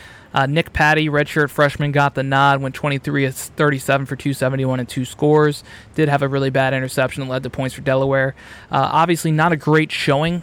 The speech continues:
uh, for the Panthers. It just kinda leaves your head scratching, like, you know, how does this happen? But, you know, it seems like the coaching staff decided to give some guys a rest in this one. That almost bit 'em. Uh, I think the one thing that was, uh, positive for them was Todd Sibley had, uh, twenty-two carries for one oh six on the ground, so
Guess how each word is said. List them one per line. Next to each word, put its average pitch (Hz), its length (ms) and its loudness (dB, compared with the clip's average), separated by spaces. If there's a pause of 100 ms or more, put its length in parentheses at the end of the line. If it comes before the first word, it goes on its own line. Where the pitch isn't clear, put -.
(120)
uh, 139 140 2
for 160 140 -2
the 147 100 0
Panthers. 190 680 -2
It 131 140 -4
just 135 180 -4
kinda 143 200 -2
leaves 139 240 -6
your 143 120 -4
head 139 160 -2
scratching, 143 420 -4
like, 135 340 -10
you 147 80 -8
know, 131 140 -2
how 135 140 0
does 131 120 -2
this 127 140 -6
happen? 135 400 0
But, 120 260 -2 (540)
you - 80 -12
know, 131 140 -6
it 127 80 -8
seems 185 240 2
like 151 100 4
the 147 100 -4
coaching 143 300 0
staff 135 220 0
decided 135 340 -2
to 127 80 -12
give 131 160 -6
some 139 160 -8
guys 131 260 -2
a 135 80 -4
rest 139 280 0
in 147 100 0
this 147 180 -2
one. 151 220 0 (140)
That 131 100 0
almost 143 420 -2
bit 147 140 2
'em. 151 220 0 (500)
Uh, 139 160 0
I 143 80 0
think 156 220 -2
the 143 100 2
one 147 300 0
thing 151 220 0
that 147 180 0
was, 143 280 0
uh, 143 280 4
positive 156 420 0
for 165 100 -2
them 160 280 0
was 135 120 -4
Todd 143 300 0
Sibley 160 440 0
had, 139 440 -4
uh, 131 220 0
twenty-two 147 400 -4
carries 139 300 -2
for 143 120 -2
one 143 160 0
oh 135 100 0
six 139 320 -4
on 139 120 -2
the 135 60 -6
ground, 143 420 -2
so 135 260 -2